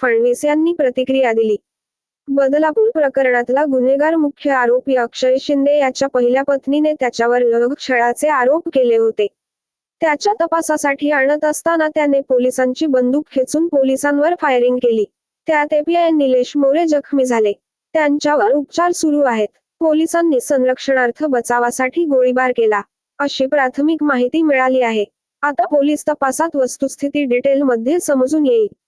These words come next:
असे मुख्यमंत्री एकनाथ शिंदे म्हणाले. ज्या व्यक्तीने लहान मुलीवर अत्याचार केला, ज्याने माणुसकीला काळीमा फासणारे कृत्य केले, अशा प्रकारच्या आरोपीची बाजू घेणे दुर्दैवी आणि निंदनीय आहे.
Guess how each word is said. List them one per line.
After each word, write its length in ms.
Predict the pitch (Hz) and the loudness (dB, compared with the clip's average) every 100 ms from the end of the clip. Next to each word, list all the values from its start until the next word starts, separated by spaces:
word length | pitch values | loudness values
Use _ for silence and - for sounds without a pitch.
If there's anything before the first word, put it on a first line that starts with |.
| _ - | _ -6
असे 260 | 294 - 330 | -4 0 2
मुख्यमंत्री 680 | 302 269 285 302 294 262 285 | 0 0 0 0 2 2 0
एकनाथ 340 | 269 277 294 | 0 -2 -2
शिंदे 340 | - 311 269 254 | -2 -2 2 2
म्हणाले. 400 | 247 226 220 202 _ _ _ - | 2 2 2 0 _ _ _ -8
ज्या 280 | 277 302 277 | -2 0 2
व्यक्तीने 560 | 294 285 339 302 285 | 0 0 -2 2 2
लहान 300 | 254 247 311 | 0 0 0
मुलीवर 400 | 339 339 349 359 | 2 2 2 0
अत्याचार 480 | 320 - 247 240 247 247 | 0 -2 -4 0 -2 0
केला, 240 | 240 214 - _ _ _ _ | 0 0 -4 _ _ _ _
ज्याने 360 | 254 254 269 330 | -2 0 2 2
माणुसकीला 640 | 302 214 233 - 302 262 254 | 2 2 0 0 -2 0 0
काळीमा 420 | 233 233 233 226 | 0 2 2 0
फासणारे 460 | 226 226 240 247 262 | -2 -2 0 0 0
कृत्य 340 | 269 254 240 | 0 -2 -2
केले, 320 | 233 240 214 226 _ _ _ - | 0 2 2 -2 _ _ _ -6
अशा 240 | 262 330 | -2 -2
प्रकारच्या 580 | 320 247 240 247 254 269 | 0 -2 0 -2 0 0
आरोपीची 520 | 233 220 240 262 - | 2 0 0 -2 -4
बाजू 360 | 269 233 233 311 | -2 0 0 0
घेणे 220 | 294 302 | 0 0
दुर्दैवी 520 | 269 240 247 311 330 | 0 0 0 0 0
आणि 200 | 339 277 269 | 0 2 2
निंदनीय 480 | 254 262 302 285 | 0 2 2 2
आहे. 280 | 240 220 202 | 0 0 -4